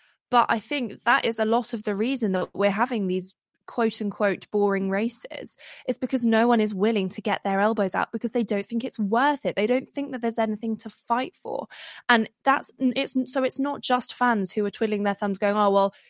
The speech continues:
who cares? The season's been won anyway. The races are all the same. Max is gonna win." The drivers think it too.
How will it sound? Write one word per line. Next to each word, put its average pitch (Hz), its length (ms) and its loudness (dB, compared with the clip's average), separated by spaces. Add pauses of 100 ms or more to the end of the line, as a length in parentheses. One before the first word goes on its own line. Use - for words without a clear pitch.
who 240 100 0
cares? 208 260 4
The 214 100 -4
season's 214 360 -2
been 202 180 0
won 202 160 2
anyway. 185 500 2 (200)
The 214 80 0
races 214 340 4
are 196 100 2
all 190 120 4
the 185 100 -2
same. 190 320 2
Max 190 300 0
is 185 100 -2
gonna 185 220 0
win." 180 280 0 (220)
The 247 60 -2
drivers 277 380 6
think 269 320 2
it - 140 -6
too. - 360 -2